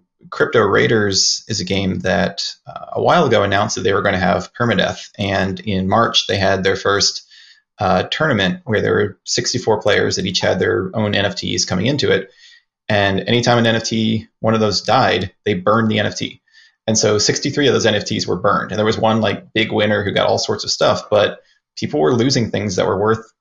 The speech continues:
a significant amount of money, um, going into it. And, uh, you know, again, it makes for really compelling and really exciting kind of drama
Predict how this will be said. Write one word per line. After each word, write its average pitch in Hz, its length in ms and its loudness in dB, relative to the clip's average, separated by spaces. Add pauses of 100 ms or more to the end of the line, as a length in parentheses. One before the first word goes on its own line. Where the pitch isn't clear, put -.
a - 20 -10
significant 107 440 0
amount 101 180 0
of 95 60 -2
money, 131 340 -2 (480)
um, 92 320 2
going 95 220 2
into 139 320 -2
it. - 240 -10
And, 95 420 2
uh, 92 380 0
you 113 80 -4
know, 95 60 0
again, 101 220 0
it 95 80 -4
makes 92 200 -2
for 98 420 -2 (180)
really 107 360 -2
compelling 101 500 0
and 95 100 -4
really 101 540 -2
exciting 98 600 -2 (100)
kind - 160 -8
of 92 140 -4
drama 101 580 2